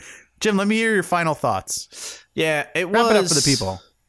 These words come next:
Speaker 2: It was really hard to even physically play this
Speaker 1: <laughs> To
Speaker 2: game.
Speaker 1: play
Speaker 2: I
Speaker 1: this
Speaker 2: couldn't control him. I didn't know any of the buttons. I couldn't figure out the menu. I couldn't run. I didn't know what to do or how to do it.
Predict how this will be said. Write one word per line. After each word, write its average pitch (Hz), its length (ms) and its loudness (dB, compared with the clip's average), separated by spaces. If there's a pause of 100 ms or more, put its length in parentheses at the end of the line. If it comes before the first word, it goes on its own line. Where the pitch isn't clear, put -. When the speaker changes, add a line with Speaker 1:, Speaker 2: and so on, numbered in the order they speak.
(360)
Speaker 2:
It 180 140 0
was 165 280 2
really 139 680 0
hard 120 520 -2
to 120 200 -6
even 123 260 -4
physically 120 640 -2
play 117 280 -2
this 98 220 -8
Speaker 1:
<laughs> - 0 -
To - 80 -6
Speaker 2:
game. 113 180 -4
Speaker 1:
play - 280 -6
Speaker 2:
I 123 140 -4
Speaker 1:
this - 120 -10
Speaker 2:
couldn't 214 400 -2
control 139 560 -2
him. 107 340 -8 (420)
I 135 200 -4
didn't 151 400 -2
know 143 240 0
any 147 220 0
of 156 100 0
the 143 60 -2
buttons. 139 640 -6 (240)
I 127 140 -4
couldn't 180 420 0
figure 185 260 -2
out 175 100 -2
the 160 80 -2
menu. 131 720 -2
I 131 100 -2
couldn't 156 320 -2 (160)
run. 139 580 -2 (1080)
I 139 120 -4
didn't 175 260 0
know 180 120 2
what 135 360 0
to 139 100 -2
do 127 300 2
or 113 140 2
how 123 280 -2
to 113 140 -2
do 117 340 -4
it. 107 320 -6